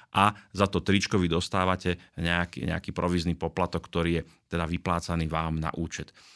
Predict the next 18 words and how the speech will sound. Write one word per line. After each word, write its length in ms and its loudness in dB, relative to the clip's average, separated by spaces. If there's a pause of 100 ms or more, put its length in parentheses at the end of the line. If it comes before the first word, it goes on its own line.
(240)
A 240 4
potom 240 4
sa 160 4
môžeme 320 6
baviť 400 6
o 400 6
handmade 640 6
produktoch, 720 2
takisto. 640 2 (240)
Potom 160 4
sa 160 4
môžeme 240 4
baviť 400 4
o 80 4
možnosti, 720 4
e, 0 - (320)
mm, 1200 2 (220)
predávať 880 10